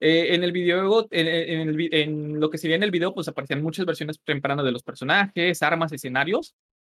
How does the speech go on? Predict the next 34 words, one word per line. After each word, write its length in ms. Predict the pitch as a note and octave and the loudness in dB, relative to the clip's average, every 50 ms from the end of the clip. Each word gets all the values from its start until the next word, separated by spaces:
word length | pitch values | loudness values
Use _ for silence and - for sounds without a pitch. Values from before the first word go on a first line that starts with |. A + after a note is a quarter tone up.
| _ - | _ -2
y 220 | - B3 C4+ D4 | 2 4 4 4
dejaba, 540 | B3+ B3 G#3+ - A3+ G3 F#3+ G3 G#3+ A3+ A3 | 4 2 2 4 4 4 6 6 4 4 2
pues, 220 | - G#3 G3 - - | 0 -6 -6 -6 -6
muy 260 | E3 E3+ F3 F3+ G3+ | -4 -4 -2 -2 -2
en 100 | G#3 G3 | -2 -2
claro 280 | F#3 E3 D#3 D#3+ F#3+ F#3+ | 0 0 2 2 0 0
que 80 | - | 0
era 80 | D#3 C#3+ | -2 0
una 140 | D#3 E3+ E3+ | 0 -2 -2
clase 300 | - E3+ D#3+ D#3 - F#3+ | 0 0 -2 -2 -2 -4
de 60 | F#3 | -6
experiencia 560 | F3+ - - - C#3+ C3 C3+ C3+ C3 - F3 - | -6 -6 -6 -6 -4 -2 -2 -4 -4 -6 -6 -6
que 80 | D3 | -6
todos 220 | - - B2 B2+ D3+ | -4 0 2 2 2
los 140 | F3+ D#3+ D#3 | 2 0 -2
usuarios 300 | - - B2+ B2 D3 D#3 | -4 -4 -2 0 0 2
debían 280 | D3+ C3 A#2 A2+ A#2+ | 2 2 0 0 -2
esperar. 320 | B2+ - - - F3+ A3+ G#3 | -4 -6 -4 0 2 4 4
O 60 | E3 | 2
sea, 140 | - D3+ C3+ | 2 2 0
ahorita, 300 | B2+ B2+ C3 B2+ D#3+ D#3+ | 2 0 0 -2 -2 -2
como 220 | - F3 D3+ C#3 C3 | -4 -6 -8 -8 -6
por 140 | - A#2+ | -6 -6
ejemplo, 360 | B2 - - B2 B2 - C#3 C3 | -6 -4 -6 -8 -6 -4 -6 -4
yo 180 | B2 B2+ B2 | -4 -4 -4
con 160 | D#3+ D#3+ D#3 | -4 -6 -6
su 100 | D3 D3+ C#3 | -6 -6 -4
debido 320 | C3 B2+ A#2+ B2+ B2 C3 | -2 0 0 0 0 0
momento 400 | C#3+ C3+ B2+ A#2+ A#2 B2 - A2+ | 0 0 0 -2 -2 -4 -6 -10
con 140 | - - A2+ | -14 -16 -10
Cyberpunk, 720 | - - C#3 C#3+ D3+ D3 C#3+ C#3+ - D#3 C#3+ C#3+ C#3+ - - | -4 0 2 2 2 2 -2 -2 -2 -2 -2 -2 -2 -4 -6
ahorita 280 | A#2+ B2 B2 B2 C#3 | -4 -4 -2 -2 -2
con 140 | - C#3+ B2+ | -4 -4 -6
juega 320 | - - C3+ C3 C#3 C#3 | -2 0 2 2 2 0